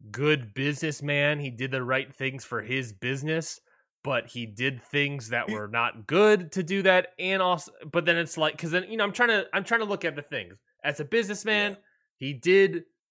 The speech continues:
Speaker 1: good business, I guess, for his company by destroying
Speaker 2: He did great
Speaker 1: everything
Speaker 2: business.
Speaker 1: else. Yeah, he did great bin-, business for his own thing,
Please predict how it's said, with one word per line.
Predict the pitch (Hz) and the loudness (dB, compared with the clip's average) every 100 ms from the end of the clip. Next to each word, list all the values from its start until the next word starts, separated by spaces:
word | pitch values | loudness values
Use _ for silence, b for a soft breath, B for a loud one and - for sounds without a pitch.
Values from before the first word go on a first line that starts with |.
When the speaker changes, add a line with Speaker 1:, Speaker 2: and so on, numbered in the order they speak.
| _ _ 107 | _ _ -2
Speaker 1:
good | 156 196 147 | 2 2 2
business, | 190 180 156 165 151 - | 2 2 0 -4 -4 2
I | 139 139 | 2 4
guess, | 147 147 139 - - | 2 2 2 -4 -8
for | - 143 | -6 -2
his | 151 143 | -2 -4
company | - 139 127 127 123 120 b _ | -4 -6 -6 -6 -6 -8 b _
by | 123 113 | -4 -2
destroying | 113 - - 175 170 170 | -4 -8 -2 2 4 4
Speaker 2:
He | |
did | 156 | 4
great | 247 | 2
Speaker 1:
everything | - - | 0 -4
Speaker 2:
business. | 104 104 | -6 -6
Speaker 1:
else. | 98 - - - _ | -10 -16 -18 -20 _
Yeah, | 165 180 107 123 | -6 -2 -2 -2
he | 196 | -2
did | 262 | 0
great | 277 294 190 | 2 2 0
bin-, | 202 196 190 156 | -4 -2 -4 -2
business | 175 156 165 | -2 -2 -6
for | 151 160 | -6 -6
his | 147 147 | -6 -6
own | 139 131 | -6 -4
thing, | 135 131 123 | -2 -2 -4